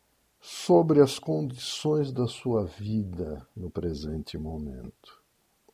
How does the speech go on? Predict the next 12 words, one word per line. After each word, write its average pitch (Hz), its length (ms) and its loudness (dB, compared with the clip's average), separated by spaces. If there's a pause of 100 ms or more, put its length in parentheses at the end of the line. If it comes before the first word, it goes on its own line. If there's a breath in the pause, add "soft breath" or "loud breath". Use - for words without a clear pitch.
(340 soft breath)
Seu 90 280 -6
trabalho, 87 920 -4 (960)
sua - 320 0
saúde, 85 880 -4 (880)
seus 110 480 4
amigos 104 1120 -4 (140)
e 117 80 2
as 127 160 -2
pessoas 127 1120 4
que - 180 -8
o 82 80 -4
cercam. - 840 -8